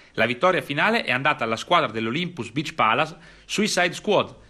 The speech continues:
che in finale ha superato i Surprise, formazione della S D River Beach. Bronzo per Beach Stadium Marotta.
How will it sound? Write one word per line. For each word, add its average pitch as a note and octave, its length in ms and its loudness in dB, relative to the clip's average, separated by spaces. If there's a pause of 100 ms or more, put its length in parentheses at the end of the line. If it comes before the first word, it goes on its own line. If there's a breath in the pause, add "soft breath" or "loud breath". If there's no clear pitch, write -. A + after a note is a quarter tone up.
(140 soft breath)
che - 80 -2
in C3+ 100 2
finale D3 460 0
ha - 80 -8
superato F3+ 480 0
i - 20 -6
Surprise, F2 640 -6 (240 soft breath)
formazione D3 640 0
della D3+ 240 2
S E3+ 160 -4
D F#3+ 180 -2
River E3+ 300 -2
Beach. G2 340 -10 (400 soft breath)
Bronzo G3 540 2
per B2 160 0
Beach E3+ 160 -4
Stadium D3 380 0
Marotta. F2+ 500 -4